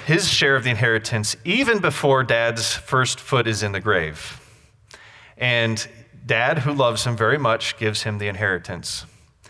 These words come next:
In fact, it says that he gives both sons inheritance, uh, at this time. The son, the younger son, takes the inheritance, and he, he immediately, without much more than a goodbye, leaves the home, and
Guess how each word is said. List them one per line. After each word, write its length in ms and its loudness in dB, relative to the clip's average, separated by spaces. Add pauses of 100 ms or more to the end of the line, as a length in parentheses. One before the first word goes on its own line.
(160)
In 100 -6
fact, 260 0
it 100 -6
says 440 -2 (220)
that 120 -6
he 80 -2
gives 240 -2
both 240 0
sons 280 -4
inheritance, 800 -8 (680)
uh, 380 0
at 160 -4
this 180 -6
time. 440 -4 (280)
The 100 -4
son, 320 0
the 80 0
younger 280 0
son, 280 0
takes 300 -2
the 60 -4
inheritance, 840 -4
and 180 -8
he, 300 -10 (360)
he 140 -6
immediately, 840 0
without 680 -2
much 300 -2
more 220 2
than 100 2
a 60 0
goodbye, 560 0
leaves 300 0
the 100 2
home, 420 2
and 420 -4